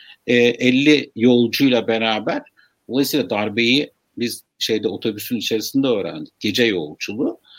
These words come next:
Elli yolcunun tamamı kimi önce asacaklar münakaşası yapıyordu.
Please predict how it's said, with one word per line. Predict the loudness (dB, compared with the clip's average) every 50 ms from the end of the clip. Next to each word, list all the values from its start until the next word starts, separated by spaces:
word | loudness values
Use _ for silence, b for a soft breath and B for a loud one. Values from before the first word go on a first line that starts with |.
| B B B -4
Elli | 0 0 2 2 4 4 6
yolcunun | 6 6 6 4 2 2 -2 0 0 0 0 0
tamamı | -2 -2 0 2 2 4 4 2 0 -2 -2
kimi | -2 0 2 4 4
önce | 4 6 4 4 4 2 -2 -2
asacaklar | -4 -4 -4 -2 -2 -2 -4 -4 _ -4 -4 -2
münakaşası | -2 -4 -4 -4 -6 -6 -6 -4 -4 -4 -4 -4 -6 -8 -6 -6
yapıyordu. | -8 -8 -10 -12 -14 -14 -14 -14 -16 -20